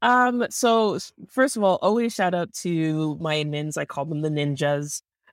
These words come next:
Um, they're the ones who do the approvals, are looking through the posts when a conversation goes left. And I'll say this, uh, as we're talking about social media, it doesn't take much. It doesn't have to be a hot topic like abortion.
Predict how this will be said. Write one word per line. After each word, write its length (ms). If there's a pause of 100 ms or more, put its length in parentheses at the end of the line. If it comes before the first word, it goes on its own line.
Um, 380
they're 140
the 100
ones 320
who 400
do 260
the 160
approvals, 960 (300)
are 180
looking 380
through 160
the 100
posts 600
when 260
a 220 (400)
conversation 640
goes 240
left. 320
And 240
I'll 160
say 180
this, 300
uh, 100 (200)
as 160
we're 80
talking 220
about 140
social 300
media, 380 (280)
it 120
doesn't 320
take 200
much. 300
It 80
doesn't 240
have 140
to 80
be 120
a 60
hot 240
topic 380
like 200 (140)
abortion. 500